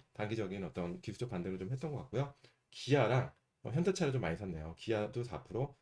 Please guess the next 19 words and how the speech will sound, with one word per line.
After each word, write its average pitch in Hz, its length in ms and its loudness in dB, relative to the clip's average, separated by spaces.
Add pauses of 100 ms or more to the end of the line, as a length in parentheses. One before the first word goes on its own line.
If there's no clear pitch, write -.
(160)
현대차도 147 380 0
사 123 180 -8
프로 92 320 -6 (180)
가까이 101 320 -4
상승하면서, 120 680 0 (260)
어, 85 180 -4
이 110 120 -2
분기 131 160 6
실적에 185 320 6
대한 147 160 2
기대감과 95 480 -2
동시에, 95 480 -2 (320)
어, 80 260 -8
지금 120 200 2
현재 104 440 2
약간 98 260 -4
전기차가 120 440 -2
좀 107 100 -6
부진하잖아요. 95 640 -2